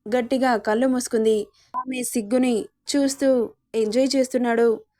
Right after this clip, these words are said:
ఆమె ఎక్స్‌ప్రెషన్స్‌ని అతను చూస్తున్నాడని ఇంకా టెన్షన్తో గుండె వేగం అమాంతం పెరిగింది. ఆ టెన్షన్ తట్టుకోలేక అతడి గుండెలపై చేయి పెట్టి వెనక్కి తోసింది. జరుగుతాడా? ఎప్పుడైతే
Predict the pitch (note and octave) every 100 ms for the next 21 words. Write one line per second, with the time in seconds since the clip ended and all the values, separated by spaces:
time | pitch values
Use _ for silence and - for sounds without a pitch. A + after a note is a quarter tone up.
0 | _ _ _ _ A#3+ B3+ B3+ A3+ A3 A3
1 | - C4 B3+ A#3+ A3+ A#3 A3 G#3 - -
2 | A#3+ C4+ C4 B3 A3+ C4+ C#4 C#4 B3+ A#3
3 | A#3 A#3 G#3+ - A#3+ A#3 B3 A3 A3 A#3
4 | C4 B3 A#3+ A3 - _ _ - A3+ C4
5 | C#4+ C#4+ B3 B3 A#3+ - A3 A#3+ B3 B3
6 | A#3 A#3+ A#3 A3+ A3+ G#3+ - _ _ A#3+
7 | A#3+ A3+ A#3 A#3+ C#4 A#3 A#3 A3+ C4 C4
8 | A#3+ A3+ A3+ A3 - A#3 A#3+ A#3+ G3+ A#3+
9 | B3+ C4 B3+ A#3+ - A#3 C4 C4 A3 A#3+
10 | G#3 G3+ A#3 C4+ B3+ A#3+ A#3+ A3 A3 G#3
11 | - _ _ - G#3 A3+ B3 B3+ A3+ A#3
12 | D#4+ F#4+ _ _ _ A#3+ A#3+ C#4+ C4 B3+